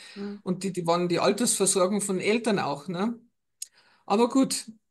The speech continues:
Speaker 2: ähm, das kam hoch, diese immense Trauer von ihr, nur von ihr, ja.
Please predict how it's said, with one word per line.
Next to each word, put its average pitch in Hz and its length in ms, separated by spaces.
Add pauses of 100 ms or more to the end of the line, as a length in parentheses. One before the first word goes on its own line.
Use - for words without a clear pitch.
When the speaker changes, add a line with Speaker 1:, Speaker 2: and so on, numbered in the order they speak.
(160)
Speaker 2:
ähm, 202 680 (180)
das - 260
kam 196 300
hoch, 240 200
diese 240 240
immense 214 440
Trauer 208 380
von 196 220
ihr, 294 520 (200)
nur 262 300
von 339 200
ihr, 185 400 (140)
ja. 185 380